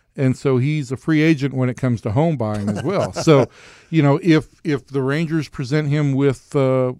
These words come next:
Speaker 1: with the offer that's most attractive, uh, you know, I could see him buying someplace out Westlake area, somewhere out there, maybe,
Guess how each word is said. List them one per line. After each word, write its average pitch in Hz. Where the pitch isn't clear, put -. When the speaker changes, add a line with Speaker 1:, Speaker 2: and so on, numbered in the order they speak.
Speaker 1:
with 135
the 127
offer 135
that's 147
most 143
attractive, 160
uh, 127
you 147
know, 131
I 131
could 127
see 156
him 135
buying 127
someplace 139
out 127
Westlake 131
area, 135
somewhere 127
out 123
there, 127
maybe, 120